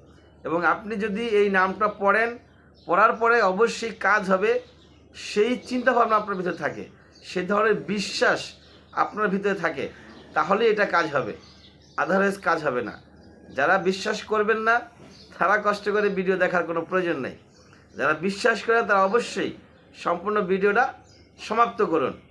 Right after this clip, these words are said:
ইনশাআল্লাহ তাআলা আপনার কাজে আসবে। ইয়া আজিজু আল্লাহর একটি গুণবাচক নাম। মহান রব্বুল আলামিনের নিরানব্বইটি নাম আছে,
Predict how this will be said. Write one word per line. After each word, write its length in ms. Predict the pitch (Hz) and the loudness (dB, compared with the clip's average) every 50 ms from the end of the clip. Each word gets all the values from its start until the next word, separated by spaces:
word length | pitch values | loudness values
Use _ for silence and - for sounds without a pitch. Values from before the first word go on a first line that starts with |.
| - _ _ | -20 _ _
ইনশাআল্লাহ 520 | - 190 208 196 220 202 202 202 196 196 190 | -4 -4 -4 0 2 2 4 4 4 4 4
তাআলা 320 | 190 196 190 196 208 220 | 4 2 2 4 4 4
আপনার 320 | 202 196 196 190 185 170 | 2 2 2 0 -2 0
কাজে 280 | - 180 175 170 170 165 | 0 0 0 2 2 0
আসবে। 340 | 143 127 117 107 104 92 - - - - - - - - _ _ _ _ _ _ _ _ _ - - - - - - - - - - - - - - - - - | 0 0 -4 -8 -10 -10 -10 -14 -18 -20 -20 -20 -20 -20 _ _ _ _ _ _ _ _ _ -20 -20 -20 -20 -20 -20 -20 -20 -20 -20 -20 -20 -20 -20 -20 -14 -4
ইয়া 200 | 131 156 160 139 | 0 0 2 4
আজিজু 520 | 151 175 190 190 214 233 220 190 226 247 | 4 4 2 2 0 -2 -2 0 2 4
আল্লাহর 320 | 214 202 202 202 208 208 | 4 4 4 4 4 4
একটি 300 | 208 202 202 - 208 247 262 320 320 - - - | 2 0 -2 -6 -8 -8 -8 -10 -14 -14 -6 -4
গুণবাচক 540 | 185 208 208 202 240 - - 196 160 - | -2 -2 2 2 0 2 0 -2 -4 -2
নাম। 320 | 156 156 139 110 95 - - - _ - - - - - - | -2 -2 -2 -2 -4 -8 -14 -20 _ -20 -20 -20 -20 -20 -20
মহান 220 | 123 - 190 196 208 | -10 -8 -6 -4 -4
রব্বুল 180 | 202 208 208 | -2 0 2
আলামিনের 540 | 196 190 190 196 202 202 208 214 214 226 220 | 4 4 4 4 4 4 2 0 0 0 0
নিরানব্বইটি 880 | 202 170 151 135 139 160 202 214 233 254 254 247 208 233 247 196 226 202 | 0 0 0 0 0 2 4 4 4 4 4 2 2 0 0 0 0 0
নাম 220 | 202 196 190 185 | 2 2 4 2
আছে, 340 | 165 156 151 - 120 92 | 2 0 -2 -6 -10 -10